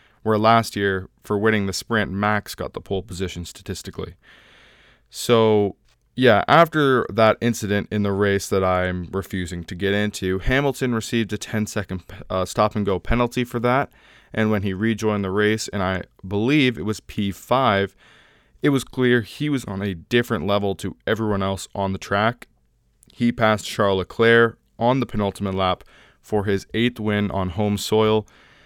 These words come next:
Um, I think that is tied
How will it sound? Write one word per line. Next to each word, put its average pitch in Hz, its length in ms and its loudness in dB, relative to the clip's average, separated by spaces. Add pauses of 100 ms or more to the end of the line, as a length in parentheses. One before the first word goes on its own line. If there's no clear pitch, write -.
(280)
Um, 95 600 -2 (440)
I 101 140 0
think 139 480 2 (280)
that 113 240 6
is 107 140 2
tied 127 640 2